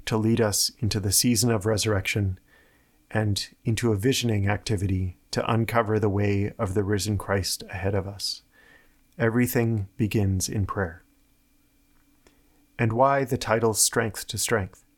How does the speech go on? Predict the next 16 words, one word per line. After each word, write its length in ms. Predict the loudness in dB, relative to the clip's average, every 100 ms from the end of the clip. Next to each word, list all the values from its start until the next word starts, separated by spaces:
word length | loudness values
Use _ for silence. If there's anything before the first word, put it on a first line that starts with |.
| _ _ _ _ _ _ _
Because 300 | -4 0 2
that 180 | 4 4
is 120 | 4
simply 500 | 2 0 0 0 0
how 400 | 0 0 2 2
we 220 | 2 2 0
go 260 | 2 2
ahead 280 | 2 2 0
with 200 | -2 -2
God. 320 | -2 -2 -6 -18 _ _ _ _ -2
It 120 | 2
is 160 | 4 2
simply 420 | 2 0 0 0
how 420 | 2 2 2 -4 _
building 380 | 2 2 4 2
happens. 640 | 2 0 0 -8 -10 -12